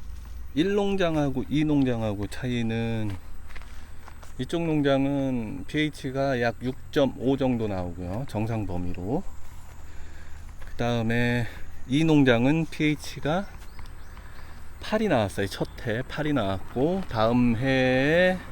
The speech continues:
첫 해에 낮추려고 노력은 했는데 다음 해에 보니까 산도가 칠 점 구가 나왔어요. 그래서 저쪽은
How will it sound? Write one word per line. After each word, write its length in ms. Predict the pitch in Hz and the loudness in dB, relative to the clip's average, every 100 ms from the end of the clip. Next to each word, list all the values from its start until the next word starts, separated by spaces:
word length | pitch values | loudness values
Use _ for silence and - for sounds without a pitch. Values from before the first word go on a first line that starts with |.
| - - | -12 -12
첫 260 | - 156 - | -6 -6 -2
해에 280 | 151 139 120 95 - | 2 2 0 -4 0
낮추려고 560 | 101 107 139 135 127 | 2 2 2 0 2
노력은 480 | 113 110 120 117 113 | 0 2 2 0 0
했는데 600 | 143 151 139 117 127 165 196 - - - | 2 2 2 2 2 0 -2 -8 -10 -6
다음 340 | 113 110 135 127 | 4 6 6 6
해에 280 | 135 131 | 4 4
보니까 600 | 117 110 110 98 147 180 180 - - - - - 143 | 2 2 0 2 4 4 2 -6 -6 -6 -8 -4 0
산도가 560 | 151 151 151 165 160 160 | 2 2 4 2 2 -2
칠 180 | - 180 | 0 0
점 280 | - 165 147 | 2 2 2
구가 320 | - 117 127 | 0 2 2
나왔어요. 400 | 98 87 - 76 - - - - - - - - - - - - | 2 -2 -2 -4 -4 -6 -6 -6 -6 -8 -8 -6 -6 -8 -10 -4
그래서 520 | - 143 143 135 117 | 2 2 4 4 2
저쪽은 760 | 110 127 - 151 156 196 202 | 0 -2 2 2 4 2 0